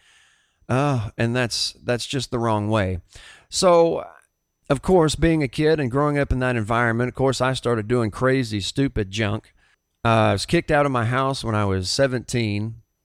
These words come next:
and wandered the streets and shacked up with whomever I could shack up with, drinking, smoking, doing everything that you can imagine. <laughs> But I knew God. I'd had an encounter with God. I always knew him in my life. I always did.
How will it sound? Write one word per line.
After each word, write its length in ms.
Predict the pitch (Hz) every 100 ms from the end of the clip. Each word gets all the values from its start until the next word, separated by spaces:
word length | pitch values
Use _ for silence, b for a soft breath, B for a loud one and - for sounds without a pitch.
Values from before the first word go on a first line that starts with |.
| _ -
and 380 | 107 101 98 98
wandered 360 | 127 147 139
the 60 | 110
streets 600 | - - 135 160 - -
and 340 | 92 90 85 -
shacked 400 | - 135 143 -
up 160 | 147 135
with 120 | 101
whomever 400 | 143 143 143 131
I 120 | 123
could 180 | 117 101
shack 340 | 139 135 127
up 200 | 135 135
with, 340 | 131 131 135 -
drinking, 460 | 113 139 135 139
smoking, 460 | 131 127 139 135 135
doing 200 | 127 123
everything 440 | 127 131 127 135
that 180 | 135 113
you 100 | 135
can 120 | 123
imagine. 580 | 127 123 117 104 110 131 _ 165 -
<laughs> 720 | 147 - - _ - - -
But 120 | 131
I 80 | 135
knew 240 | 151 185
God. 540 | 165 180 185 95 95 90 - _ _ _ _ _ _ -
I'd 140 | 139
had 200 | 143 190
an 120 | 208 175
encounter 480 | 147 165 196 185
with 260 | 120 107 95
God. 220 | 104 98
I 80 | 107
always 460 | 139 180 214 202 165
knew 220 | 190 185
him 240 | 131 110
in 160 | 107 110
my 180 | 107 104
life. 360 | 107 90 90
I 80 | 107
always 360 | - 147 165 139
did. 380 | - 120 92